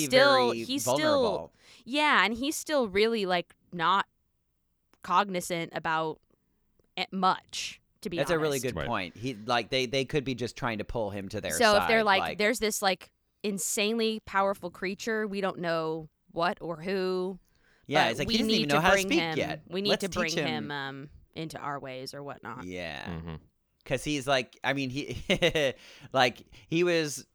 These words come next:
Speaker 1: so willing to believe, like, you know, one of these little Harfoots. Like, she's like, he's like, he's like, "I'm bad." He's like, "No, you're good." He's like, "Oh, okay,
Speaker 2: "Oh,
Speaker 1: I'm
Speaker 2: okay, I'm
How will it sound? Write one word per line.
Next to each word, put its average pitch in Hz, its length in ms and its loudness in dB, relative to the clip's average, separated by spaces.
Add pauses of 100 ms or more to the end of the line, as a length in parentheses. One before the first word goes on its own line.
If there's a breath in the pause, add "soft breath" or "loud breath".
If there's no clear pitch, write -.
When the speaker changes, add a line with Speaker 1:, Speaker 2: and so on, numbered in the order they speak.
(520)
Speaker 1:
so 143 320 6
willing 117 480 0
to 135 100 -4
believe, 104 760 -4 (120)
like, 98 400 -4 (120)
you 123 140 -6
know, 82 360 -4
one 113 240 -4
of 104 40 -6
these 104 220 -6
little 107 200 -2
Harfoots. 95 680 -4
Like, 95 240 -2
she's 117 280 -8
like, 104 300 0
he's 107 300 -10
like, 104 200 -2
he's 110 140 -6
like, 110 140 -2
"I'm 113 180 0
bad." 110 220 0
He's 107 100 -6
like, 117 240 -4
"No, 330 200 2
you're 247 180 -2
good." 226 180 0
He's 120 120 -4
like, 131 140 -6
"Oh, 160 200 2
okay, - 160 0
Speaker 2:
"Oh, 349 60 4
Speaker 1:
I'm 190 100 0
Speaker 2:
okay, 220 140 0
I'm 214 40 0